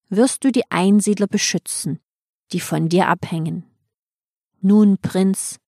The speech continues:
richte deine Augen da hinüber, wo sich Mandukas dunkle Wälder erheben.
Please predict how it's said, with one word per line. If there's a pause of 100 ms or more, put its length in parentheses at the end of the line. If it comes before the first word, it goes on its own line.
(500)
richte
deine
Augen
da
hinüber, (460)
wo
sich
Mandukas (100)
dunkle
Wälder
erheben.